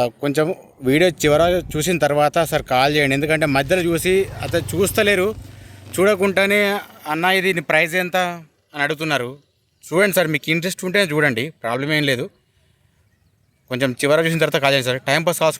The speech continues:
మాత్రం చేయకండి, ఫొటోస్ అడగకండి ప్లీజ్. ఇక నేను పంపలేను, ఎవరికి కూడా పంపనండి, ఎందుకంటే చాలామంది అట్లా చేస్తున్నారు.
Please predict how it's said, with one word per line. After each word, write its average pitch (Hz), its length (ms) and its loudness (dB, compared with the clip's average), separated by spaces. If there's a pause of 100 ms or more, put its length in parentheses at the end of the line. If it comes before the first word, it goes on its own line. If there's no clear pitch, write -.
మాత్రం 139 240 0
చేయకండి, 131 280 -2 (260)
ఫొటోస్ 165 360 2
అడగకండి 151 360 2
ప్లీజ్. 143 180 0 (280)
ఇక 120 100 -2 (100)
నేను 139 160 2
పంపలేను, 143 480 2 (560)
ఎవరికి 139 240 4
కూడా 147 180 4
పంపనండి, 135 400 0 (400)
ఎందుకంటే 139 280 0 (100)
చాలామంది 160 560 2
అట్లా 156 180 -2
చేస్తున్నారు. 143 460 -2